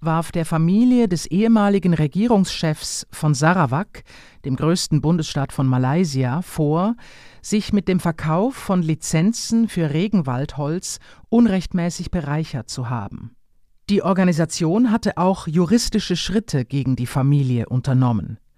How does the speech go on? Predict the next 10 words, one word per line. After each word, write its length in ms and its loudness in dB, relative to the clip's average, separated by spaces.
Mit 280 -2
drastischen 680 -2
Folgen. 540 -4
Die 100 6
Milliardärsfamilie 1400 4
und 160 4
zwei 320 2
ihrer 360 -2
kanadischen 640 -2
Immobilienfirmen 1200 0